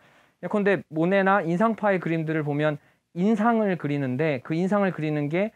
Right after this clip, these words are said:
당시의 기차의 발전 때문이라고 그래요. 그러니까 기차에서 타고 지나가면서 풍경을 보니 디테일을 보는 게 아니라 인상을 그리게 되는 것처럼, 그래서 저는 인간의 삶,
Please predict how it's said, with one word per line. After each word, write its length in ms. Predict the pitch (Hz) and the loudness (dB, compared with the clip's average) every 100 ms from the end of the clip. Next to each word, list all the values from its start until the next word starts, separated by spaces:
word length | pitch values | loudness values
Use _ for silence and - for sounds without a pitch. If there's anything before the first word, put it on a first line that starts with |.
| _ _ _ | _ _ _
당시의 600 | - 165 190 208 190 180 | -2 0 0 0 0 0
기차의 640 | - 170 - - 220 196 175 | -4 -10 -8 -2 2 2 0
발전 400 | 139 139 160 156 | -4 -2 -4 -2
때문이라고 440 | 160 156 143 135 | -4 -2 -2 -2
그래요. 380 | 123 123 151 123 - - _ _ | -2 0 0 0 -8 -20 _ _
그러니까 100 | 156 | -10
기차에서 720 | 196 - 247 233 226 202 233 254 | -8 2 6 6 6 4 0 0
타고 240 | - 262 262 | -2 -4 -2
지나가면서 680 | 180 185 180 170 160 156 175 | 0 2 2 0 0 -2 -6
풍경을 420 | - 247 233 214 | -4 -2 0 0
보니 420 | 170 139 165 156 - _ _ _ _ _ _ | -2 -2 -2 -2 -6 _ _ _ _ _ _
디테일을 400 | - 190 269 254 | -8 -2 2 2
보는 220 | 202 185 | 2 0
게 100 | 175 | 0
아니라 200 | 160 160 | 0 0
인상을 600 | 147 175 196 202 175 151 151 | 2 2 2 0 0 -2 -4
그리게 280 | 147 143 143 | -4 -2 -2
되는 240 | 131 131 | -2 -2
것처럼, 600 | 123 - 170 147 147 110 - _ _ _ | -4 -2 0 2 2 -2 -10 _ _ _
그래서 160 | - 175 | -6 0
저는 320 | 165 180 165 - _ _ _ _ _ | 2 2 0 -8 _ _ _ _ _
인간의 480 | 160 170 185 185 180 | -8 0 2 4 2
삶, 380 | - 202 233 | 4 2 2